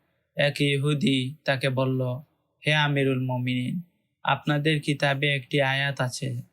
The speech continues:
যা আপনারা পাঠ করে থাকেন। তা যদি আমাদের ইহুদি জাতির উপর নাজিল হতো,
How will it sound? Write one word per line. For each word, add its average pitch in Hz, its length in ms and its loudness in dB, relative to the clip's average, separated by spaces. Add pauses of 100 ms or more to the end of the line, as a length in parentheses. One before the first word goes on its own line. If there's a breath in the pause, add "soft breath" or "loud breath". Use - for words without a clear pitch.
(340)
যা 135 280 4
আপনারা 139 400 0
পাঠ 135 320 -2
করে 131 240 -2
থাকেন। 131 480 -6 (540)
তা 147 180 2
যদি 151 380 0
আমাদের 139 420 2
ইহুদি 147 400 0
জাতির 139 400 0
উপর 135 200 -2
নাজিল 131 460 -2
হতো, 127 380 -4